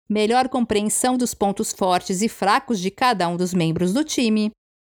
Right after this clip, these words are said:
satisfação pelo progresso, automudança construtiva,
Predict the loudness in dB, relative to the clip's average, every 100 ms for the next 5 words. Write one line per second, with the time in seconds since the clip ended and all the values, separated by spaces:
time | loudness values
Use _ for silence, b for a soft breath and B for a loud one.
0 | -6 0 0 0 0 0 0 -2 0 -2
1 | 0 0 2 0 0 -2 -2 -2 -6 _
2 | _ _ _ 2 2 0 0 0 0 0
3 | 0 -2 -2 -2 -2 -2 -2 -2 -2 0
4 | 0 0 -2